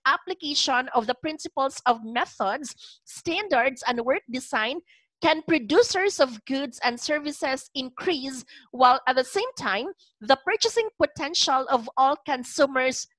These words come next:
grow as well. Though these principles, unemployment and relief roles can be minimized,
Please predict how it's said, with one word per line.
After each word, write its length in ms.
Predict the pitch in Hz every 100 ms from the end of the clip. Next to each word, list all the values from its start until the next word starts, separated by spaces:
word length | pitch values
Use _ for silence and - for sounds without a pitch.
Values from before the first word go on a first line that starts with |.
| 208
grow 280 | 190 262 262
as 240 | 233 202
well. 360 | 226 190 151 160 _ _ _ _ _ - _
Though 260 | 214 427 523 320
these 240 | 359 494
principles, 720 | - 370 381 - 262 254 - - 254
unemployment 1040 | 262 302 269 - 302 330 403 277 240 330 - - _
and 180 | 262 262
relief 540 | 240 269 285 381 - - 254
roles 440 | 240 247 277 -
can 200 | 302 262
be 140 | 254
minimized, 720 | 254 320 403 269 208 330 -